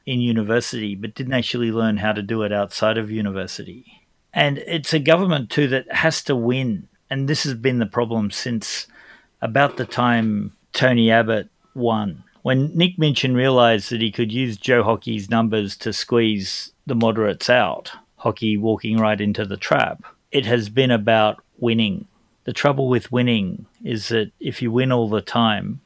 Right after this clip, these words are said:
you lose in the long run often, because sometimes you just have to lose. The right thing to do is to lose,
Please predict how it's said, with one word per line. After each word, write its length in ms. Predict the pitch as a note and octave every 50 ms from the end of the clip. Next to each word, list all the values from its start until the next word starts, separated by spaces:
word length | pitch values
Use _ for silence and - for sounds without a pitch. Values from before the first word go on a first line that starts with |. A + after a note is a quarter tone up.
| _ _
you 180 | - B2+ A#2+
lose 360 | A2+ A2+ A#2+ B2 B2 G#2+ - A#2
in 140 | A2+ A2
the 80 | G#2+ G#2
long 280 | G#2 G#2+ G#2+ A2 A2 A2
run 400 | A2 G#2 G2+ G2 F#2+ F2+ F2+ - _ _ -
often, 420 | - G2+ G2+ - G2+ F2 - - - _ _ _ _
because 640 | - - - - A2+ G#2+ G2+ G2 - - - - - _ _ _ _ _ _ -
sometimes 560 | - - C3 B2+ A2+ - A2 A2 G#2+ G2+ -
you 60 | G2+
just 240 | G2 A2+ G#2 - -
have 180 | A2+ G#2+ -
to 100 | - -
lose. 420 | G#2+ G#2+ A2+ A#2 A2+ A2 - - -
The 160 | - A#2+ A2
right 280 | A2+ A#2 A#2 A2+ G#2+ -
thing 240 | - A2 A#2 A2 G2+
to 100 | - G#2+
do 220 | G2 G#2 A2+ A2
is 220 | A2 G#2+ G2+ - -
to 140 | - -
lose, 600 | G#2+ G#2 A2 A2+ A#2 - - - - - - -